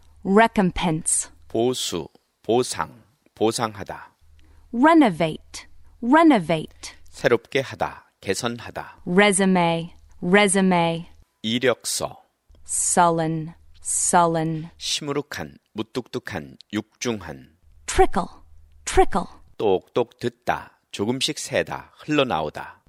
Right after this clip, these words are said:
Speaker 1: Trivial. Trivial.
Speaker 2: 하찮은, 평범한, 경박한.
Speaker 1: Truce. Truce.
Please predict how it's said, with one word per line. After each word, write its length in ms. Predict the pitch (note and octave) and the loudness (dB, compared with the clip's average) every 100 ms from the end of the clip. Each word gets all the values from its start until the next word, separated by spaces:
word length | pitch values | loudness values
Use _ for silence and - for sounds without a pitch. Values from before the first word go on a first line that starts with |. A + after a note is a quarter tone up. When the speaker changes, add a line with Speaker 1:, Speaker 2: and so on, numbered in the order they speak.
| - - - | -20 -20 -14
Speaker 1:
Trivial. 680 | - G3 G3+ F#3 E3 D#3+ E3+ - - - - - | -2 2 4 2 0 -2 -8 -18 -20 -20 -20 -14
Trivial. 680 | - G3+ G3+ F#3 E3 D#3+ E3+ - - | 0 2 4 2 0 -4 -10 -18 -18
Speaker 2:
하찮은, 680 | - - - C3 E2+ D2 - | -14 -8 -2 -2 -2 -10 -18
평범한, 640 | - D3+ C#3+ G2 C#2 C2+ - | -16 -2 -2 -2 -6 -14 -20
경박한. 720 | - G#2+ A#2+ - - C#2 - - - | -10 -2 0 0 -10 -16 -20 -20 -4
Speaker 1:
Truce. 680 | - C#4 F3+ - - - - - - - - | 2 4 4 0 -6 -8 -14 -20 -20 -18 -6
Truce. 680 | - C4+ F#3+ - - - | 2 4 4 -2 -6 -8